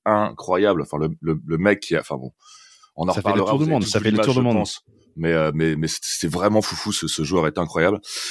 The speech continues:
Speaker 1: Donc voilà, moi, euh, sortant de, sortant de ce, de, de, de cette première mi-temps, euh, j'étais, euh, j'étais, euh, s-, surpris, heureux par la qualité du match qu'on voyait d'abord, hein, parce que même s'il y a un, un, un perdant et un gagnant, euh,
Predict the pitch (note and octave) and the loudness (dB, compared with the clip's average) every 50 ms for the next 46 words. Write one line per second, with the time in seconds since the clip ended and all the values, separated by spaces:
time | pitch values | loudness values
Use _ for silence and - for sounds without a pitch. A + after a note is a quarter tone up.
0 | - - - C#3+ D#3+ C#3 D3 C3 A2 A2+ C3+ D#3 C#3+ A#2+ A2+ A2+ G#2+ G2+ - - | -8 -4 0 0 2 4 4 2 2 2 2 0 2 4 4 4 2 2 2 0
1 | - - - C3 C3 A#2 G#2 G2 F2+ E2+ D#2+ D#2+ - G#2+ - - C3+ C3 A2+ G2+ | 0 2 2 0 2 4 4 4 4 2 0 0 -2 -4 -2 0 0 0 0 0
2 | - - F#2 E2+ D#2 C#2+ D#2 D2+ C#2+ C#2 C2 D2 C#2+ C2+ C#2+ D2+ - - G2+ - | -2 -2 -2 -2 -2 -2 -2 -4 -4 -4 -6 -8 -10 -8 -8 -10 -8 -10 -8 -6
3 | A2 G#2+ G#2 F#2+ F2+ E2+ D#2+ - A2 C3 D#3 G#3+ - _ _ _ _ _ - E2 | -4 -2 0 0 0 0 0 2 4 4 4 2 0 _ _ _ _ _ 0 0
4 | E2 D#2+ F#2+ E2 D#2+ - G2 F2 E2 D#2 D2 D2 D2 C#2 C#2+ D2 - F2 D#2+ D#2 | 2 2 2 0 2 2 4 4 4 4 2 0 -2 -4 -6 -6 -2 0 0 0
5 | D2+ D2 C#2+ D2 C#2+ C#2 C2 C#2 C2 B1 C2 - - - - - - - - - | 0 0 -2 -4 -4 -6 -6 -8 -10 -10 -10 -10 -12 -10 -10 -8 -4 -2 2 2
6 | D3+ - - - - D3+ C#3 A#2+ C3+ C3 B2 C3+ C3 - F2+ E2 E2 D#2+ - F#2 | 2 0 0 -2 0 2 2 4 4 4 4 2 2 2 0 -2 -2 -2 -2 -4
7 | E2+ E2+ F2 E2 E2+ F#2 A2+ G#2 - - F2 C#2 D#2+ E2 F2+ F#2 D#2 D#2+ G#2+ D3+ | -4 -4 -6 -4 0 2 2 2 0 -2 -6 -2 0 2 2 2 2 2 2 2
8 | C3 B2 A#2 A2 - - - D#2 C#2 C2+ C2+ C2+ C2+ D#2 D#2 - - - D#2+ C#2+ | 2 2 0 -2 -4 -10 -8 -8 -6 -6 -8 -8 -8 -10 -8 -8 -8 -6 -4 -2
9 | C#2+ C#2+ C#2 C#2 C#2 B1 C2+ D#2+ - - D#2 D#2+ - D#2 D2+ D2 D2 D2+ D2+ D2 | 0 0 0 0 0 -2 -2 -2 -2 -2 -2 -2 0 0 0 2 2 2 2 2
10 | D2 D2+ D2+ D#2 D#2+ D#2+ D2 C#2 B1+ | 2 0 2 2 2 2 2 0 -2